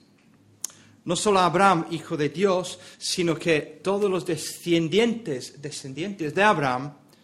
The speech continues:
eh, que fuese, formara parte del pueblo elegido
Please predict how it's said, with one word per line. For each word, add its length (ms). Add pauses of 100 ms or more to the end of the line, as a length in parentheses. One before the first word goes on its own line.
(580)
eh, 760
que 120
fuese, 760 (260)
formara 480
parte 380
del 160
pueblo 540
elegido 680